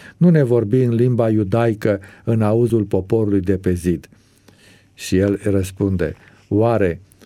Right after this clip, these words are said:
vouă și împăratului vostru trebuie să vă vorbesc? Nu acestor oameni de pe zid, ca să-și mănânce și să-și bea urina dacă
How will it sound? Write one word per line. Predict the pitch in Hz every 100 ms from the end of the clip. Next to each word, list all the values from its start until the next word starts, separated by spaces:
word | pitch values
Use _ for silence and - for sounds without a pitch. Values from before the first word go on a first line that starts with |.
| _ _
vouă | - 92 107 104 104 113 135
și | 123 117
împăratului | 104 95 90 107 107 110 104
vostru | 92 95 95 113
trebuie | 104 104 117
să | 107 120
vă | 117 135
vorbesc? | 160 196 285 202 - _ _ _ - - - -
Nu | 135 165
acestor | 143 - 151 - 135 120
oameni | 113 139 143 120 95 - - _ - -
de | 113 123
pe | - 120
zid, | 107 147 113 - - - -
ca | 117
să-și | 110 135 -
mănânce | 127 123 147 139 139 120 - - _
și | 135
să-și | 117 120 101
bea | 113 131
urina | 117 113 135 131 107 90 - - _ _ -
dacă | 104 107 110 101 82